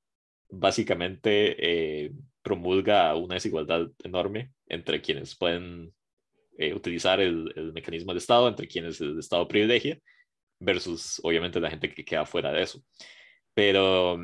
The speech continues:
pero no, to-, totalmente. O sea, yo, yo concuerdo que el, el liberalismo también le pone bastante peso a la, a la igualdad. Eh, sin embargo, sí creo que es porque, al fin y al cabo, esa igualdad es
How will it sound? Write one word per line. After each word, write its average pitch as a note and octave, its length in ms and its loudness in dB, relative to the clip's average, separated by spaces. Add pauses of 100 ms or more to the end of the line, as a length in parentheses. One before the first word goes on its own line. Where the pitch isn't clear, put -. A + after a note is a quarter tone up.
(120)
pero B2+ 140 4
no, F3+ 160 4
to-, - 140 -4
totalmente. C3 460 2
O E2+ 40 -4
sea, F#2+ 120 0
yo, G2 240 0
yo G#2+ 180 -2
concuerdo B2+ 380 0
que A#2 100 2
el, F2+ 260 0
el F2 140 -4
liberalismo F2 480 -4
también F2+ 240 0
le G2+ 60 0
pone G#2 200 -2
bastante F2 320 -4
peso G2 260 -2
a G#2+ 40 4
la, F2 200 2
a E2 120 -2
la E2 100 -4
igualdad. D#2+ 460 -2 (880)
Eh, F#2 560 4
sin - 360 -2
embargo, G#2+ 720 2 (100)
sí - 360 -8
creo C#3 180 4
que A#2+ 240 4
es - 180 -2
porque, F2+ 720 0 (340)
al G2 140 -4
fin G2 180 -6
y - 40 2
al - 80 2
cabo, A#2+ 220 6
esa A#2+ 120 2
igualdad F2+ 480 2
es - 360 -2